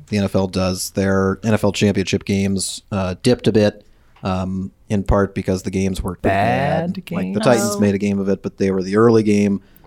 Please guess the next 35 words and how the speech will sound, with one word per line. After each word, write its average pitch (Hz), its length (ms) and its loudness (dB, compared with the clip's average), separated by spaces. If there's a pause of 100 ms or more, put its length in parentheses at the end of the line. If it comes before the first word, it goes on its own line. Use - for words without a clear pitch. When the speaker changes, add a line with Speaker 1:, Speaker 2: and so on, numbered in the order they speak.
(160)
Speaker 1:
The, 92 240 -2
uh, 90 340 -2 (540)
Niners-Packers 104 840 2
game 98 220 0
was 92 140 -4
a 98 40 -6
blowout 98 480 2
because 95 540 -8 (160)
I 101 120 -2
sold 95 340 0
my 95 100 -4
firstborn 98 480 -4
child 95 420 0
to - 80 -6
make 98 160 -2
sure 98 160 0
that 92 140 -4
the - 80 -10
Packers - 480 -4
didn't 98 160 -2
get 98 120 -2
into 90 140 -8
the 87 80 -8
Super 95 240 0
Bowl, 92 180 -6
because - 340 -12
that's - 280 -8
what 101 140 -6
you 110 120 -6
do 101 340 4
as 92 120 -2
a 87 40 -8
Bears 98 280 2
fan. 95 260 -6 (520)
Um, 101 640 0